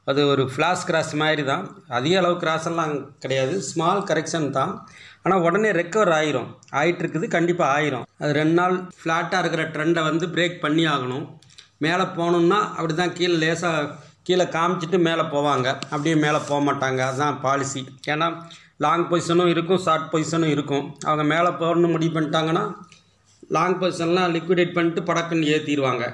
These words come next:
அதுதான் அவங்க அடுத்து long போடுறதுக்கு முன்னாடி படக்குன்னு ரெக்கவர் பண்ணிட்டு போயிடுவாங்க. கொஞ்சம் யோசிக்க முன்னையே ஏத்திட்டு போயிடுவாங்க. அது மாதிரி தான் இன்னைக்கு ஏத்திட்டு போறதுக்கு தான் வாய்ப்பு அதிகம். அந்த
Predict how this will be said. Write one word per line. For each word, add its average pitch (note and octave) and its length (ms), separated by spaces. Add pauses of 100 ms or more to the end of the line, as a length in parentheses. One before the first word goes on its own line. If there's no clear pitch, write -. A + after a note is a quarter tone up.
(360)
அதுதான் D#3 400
அவங்க D3 280
அடுத்து D#3 260 (640)
long E3 300
போடுறதுக்கு D#3+ 340
முன்னாடி D#3+ 260 (140)
படக்குன்னு D#3 400
ரெக்கவர் D3+ 320
பண்ணிட்டு D3 300
போயிடுவாங்க. B2+ 360 (220)
கொஞ்சம் C#3+ 340 (120)
யோசிக்க E3 320
முன்னையே D#3 320 (100)
ஏத்திட்டு D3+ 320
போயிடுவாங்க. C3 380 (720)
அது C#3+ 160
மாதிரி D3+ 160
தான் D#3+ 140
இன்னைக்கு D3 220
ஏத்திட்டு E3 280
போறதுக்கு D3+ 300
தான் D3 120
வாய்ப்பு C#3+ 300
அதிகம். C#3 320 (380)
அந்த C#3+ 140